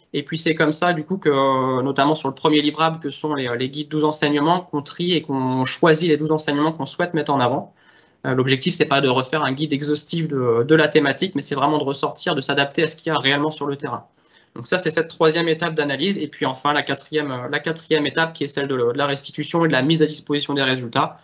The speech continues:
Donc ça passe par les, les webconférences, les, les ateliers thématiques, et puis tout un tas de ressources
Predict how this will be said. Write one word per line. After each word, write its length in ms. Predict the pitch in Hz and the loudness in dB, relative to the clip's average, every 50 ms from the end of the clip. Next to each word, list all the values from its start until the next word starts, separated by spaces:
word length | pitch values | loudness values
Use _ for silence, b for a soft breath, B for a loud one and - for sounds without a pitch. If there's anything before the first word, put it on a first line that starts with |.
| b b b b b b b | b b b b b b b
Donc 160 | 127 127 - | -12 -10 -6
ça 100 | - 117 | -6 -2
passe 220 | 117 127 131 - - | 0 0 -2 -2 -2
par 160 | - 127 123 | -4 -4 -4
les, 200 | 117 117 117 117 | -4 -4 -4 -4
les 80 | 127 | -4
webconférences, 840 | 123 127 127 117 - - 139 135 - 139 127 143 143 151 156 - - | -2 -2 -2 -4 -4 -8 -10 -6 -6 -4 -2 -2 -2 -2 -2 -4 -4
les, 200 | 139 131 123 120 | -4 -2 -2 0
les 140 | 120 131 139 | 0 0 0
ateliers 320 | 139 - - 131 135 127 | 0 0 0 -2 -2 -2
thématiques, 560 | 127 143 135 135 131 127 - - 165 170 165 151 | 0 0 0 2 2 0 0 0 -2 -2 -2 -4
et 80 | 127 | -8
puis 120 | - - - | -10 -12 -18
tout 160 | - - 151 | -8 -4 -4
un 100 | 143 143 | -2 2
tas 140 | 151 147 147 | 2 2 4
de 60 | 151 | 4
ressources 560 | 135 139 139 - - 185 180 - - - | 2 0 0 -2 -4 -6 -6 -6 -10 -16